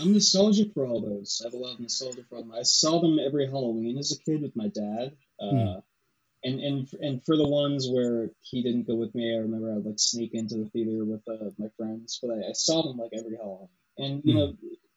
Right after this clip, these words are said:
Speaker 1: not all of them are, uh, strong. Um,
Speaker 2: <laughs>
Speaker 1: quite a few of them are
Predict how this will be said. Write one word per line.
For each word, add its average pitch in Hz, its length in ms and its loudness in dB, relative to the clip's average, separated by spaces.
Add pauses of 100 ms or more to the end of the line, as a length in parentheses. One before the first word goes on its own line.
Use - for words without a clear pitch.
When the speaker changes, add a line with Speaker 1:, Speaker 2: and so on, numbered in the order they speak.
(760)
Speaker 1:
not 190 280 8
all 147 260 6
of 139 80 -12
them 139 280 -2
are, 117 340 0 (1400)
uh, 117 400 0 (140)
strong. 135 760 0 (400)
Um, 110 80 2
Speaker 2:
<laughs> 147 840 4 (680)
Speaker 1:
quite 151 200 2
a 139 60 0
few 147 320 0
of 139 80 -6
them 143 240 -2
are 113 280 -6